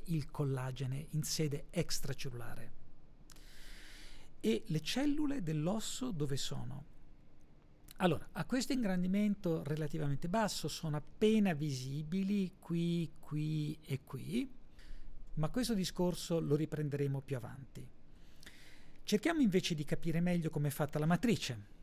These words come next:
A questo ingrandimento, un pochino enfatizzando la saturazione del contrasto e dell'immagine per via digitale, si vedono importanti differenze rispetto ad altri connettivi.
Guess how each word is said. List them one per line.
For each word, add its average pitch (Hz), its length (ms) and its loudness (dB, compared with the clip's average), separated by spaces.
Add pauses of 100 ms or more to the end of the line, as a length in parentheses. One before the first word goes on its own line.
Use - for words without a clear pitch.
(960)
A 156 60 2
questo 311 320 4
ingrandimento, 160 840 2
un 139 160 -4
pochino 294 340 -4
enfatizzando 175 840 0
la 156 120 0
saturazione 156 840 -2
del 143 120 -2
contrasto 160 920 -2
e 147 80 -4
dell'immagine 143 720 -2
per 131 180 -10
via 135 160 -4
digitale, 131 760 -8
si - 260 2
vedono 170 500 4
importanti 202 720 0
differenze 156 720 0
rispetto 147 520 -2
ad 143 80 -2
altri 139 260 -4
connettivi. 135 760 -4